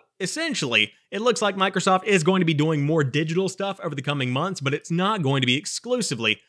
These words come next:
going digital. Now, E three, on the other hand, is doing nothing. So that's a big shock. Now, of course, we talked last Friday about the fact that I G N announced their own Summer of Gaming event, which is going to be, in a way, like a big digital E three.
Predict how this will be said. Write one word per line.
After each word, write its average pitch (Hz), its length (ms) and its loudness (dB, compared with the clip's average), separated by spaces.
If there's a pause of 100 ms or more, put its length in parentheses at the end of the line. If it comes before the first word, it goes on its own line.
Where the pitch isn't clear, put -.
(200)
going 127 500 -2
digital. 135 380 2 (420)
Now, 160 320 2
E 269 160 2
three, 294 240 -2
on 285 100 2
the 139 80 4
other 113 180 0
hand, 113 280 2
is 180 160 0
doing 139 420 -2
nothing. 190 440 -4 (800)
So 190 140 0
that's 247 240 0
a 196 60 0
big 113 240 2
shock. 120 440 -4
Now, 190 160 0
of 185 80 -4
course, 240 280 4
we 247 80 -8
talked 269 260 -4
last 208 400 -4
Friday 196 460 2
about 151 340 0
the 147 80 -6
fact 160 380 -6
that 147 120 -6
I 185 160 0
G 165 200 2
N 180 100 0
announced 160 340 -4
their 160 220 0
own 180 260 -2
Summer 180 380 -2
of 135 160 -4
Gaming 165 380 0
event, 185 320 -2
which 131 200 -4
is 127 120 -4
going 147 220 0
to 143 60 -2
be, 160 140 2
in 147 80 0
a 131 80 2
way, 151 320 -2
like 147 220 -2
a 165 100 2
big 135 380 -2
digital 139 420 -2
E 139 180 -2
three. 131 460 -4